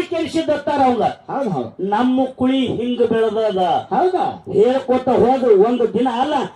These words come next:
Speaker 1: ನನ್ನ ಆಯುಷ್ಯ ನಾ ಎಲ್-, ಎಲ್ಲಿತನ ಬದುಕ್ತೀನಿ ನೋಡ್ರಿ,
Speaker 2: ಆಹಾ.
Speaker 1: ಅಲ್ಲಿ ತನ ಹೇಳಿದ್ರು ಮುಗಿಯಲ್ಲಿದು.
Speaker 2: ಹೌದು, ಹೌದು.
Speaker 1: ಯಾಕಂದ್ರ ಅದು ಹಂಗೈತಿ ಸಿದ್ಧರ ಕುಳಿ.
Speaker 2: ಹೌದು.
Speaker 1: ಆ, ಇದ್ರಾಗ ಪ್ರಶ್ನೆ ಕೇಳದ ನಮ್ಮ ಸರಜೋಡಿ ಕಲಾವಂತ ಮಾಸ್ತಾರ, ಸಿದ್ದು ಮಾಸ್ತಾರ.
Speaker 2: ಏನ್ ಕೇಳ್ಯಾರಿಪ್ಪ?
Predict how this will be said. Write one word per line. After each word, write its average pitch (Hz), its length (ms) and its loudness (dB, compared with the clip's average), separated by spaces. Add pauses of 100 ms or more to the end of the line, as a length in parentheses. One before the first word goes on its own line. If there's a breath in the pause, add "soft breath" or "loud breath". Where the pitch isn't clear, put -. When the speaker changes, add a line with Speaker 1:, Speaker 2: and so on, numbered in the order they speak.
(140)
Speaker 1:
ನನ್ನ 214 240 -2 (140)
ಆಯುಷ್ಯ 226 480 0
ನಾ 196 140 -2
ಎಲ್-, 208 420 -2
ಎಲ್ಲಿತನ 240 380 2 (140)
ಬದುಕ್ತೀನಿ 269 400 -2
ನೋಡ್ರಿ, 330 440 0
Speaker 2:
ಆಹಾ. 220 540 -6
Speaker 1:
ಅಲ್ಲಿ 220 240 -2
ತನ 240 300 -2
ಹೇಳಿದ್ರು 220 480 2
ಮುಗಿಯಲ್ಲಿದು. 185 720 -2
Speaker 2:
ಹೌದು, 175 400 -6
ಹೌದು. 110 260 -10 (120)
Speaker 1:
ಯಾಕಂದ್ರ 220 420 0
ಅದು 208 360 6
ಹಂಗೈತಿ 269 800 2
ಸಿದ್ಧರ 320 320 0 (100)
ಕುಳಿ. 349 400 4
Speaker 2:
ಹೌದು. 269 680 -2 (120)
Speaker 1:
ಆ, 415 40 2 (280)
ಇದ್ರಾಗ 339 440 2
ಪ್ರಶ್ನೆ 262 600 -2
ಕೇಳದ 240 360 2
ನಮ್ಮ 185 300 2
ಸರಜೋಡಿ 185 520 4
ಕಲಾವಂತ 170 460 -4
ಮಾಸ್ತಾರ, 151 480 -2
ಸಿದ್ದು 156 300 -4
ಮಾಸ್ತಾರ. 147 720 -4
Speaker 2:
ಏನ್ 339 280 -2
ಕೇಳ್ಯಾರಿಪ್ಪ? 302 540 -6